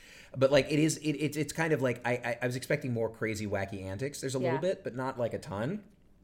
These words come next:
Speaker 2: It's
Speaker 1: And a
Speaker 2: more
Speaker 1: lot
Speaker 2: in his delivery than
Speaker 1: it's,
Speaker 2: anything
Speaker 1: yeah.
Speaker 2: else.
Speaker 1: But it, yeah, and, and, and, and of course, it's, George Burns, uh, like, one thing that, it's been a long time since I've seen George Burns in anything. Like, I'd kind of forgotten. George Burns has a very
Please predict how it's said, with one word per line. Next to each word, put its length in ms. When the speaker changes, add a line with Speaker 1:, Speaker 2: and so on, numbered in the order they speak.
Speaker 2:
It's 120
Speaker 1:
And 80
a 40
Speaker 2:
more 80
Speaker 1:
lot 80
Speaker 2:
in 60
his 140
delivery 560
than 100
Speaker 1:
it's, 120
Speaker 2:
anything 140
Speaker 1:
yeah. 200
Speaker 2:
else. 260
Speaker 1:
But 120
it, 140
yeah, 180
and, 200
and, 140
and, 140
and 160
of 80
course, 240
it's, 120
George 240
Burns, 320
uh, 160
like, 140
one 200
thing 200
that, 220
it's 100
been 80
a 40
long 200
time 180
since 160
I've 100
seen 280
George 260
Burns 240
in 80
anything. 640
Like, 180
I'd 140
kind 180
of 60
forgotten. 460
George 200
Burns 220
has 240
a 40
very 540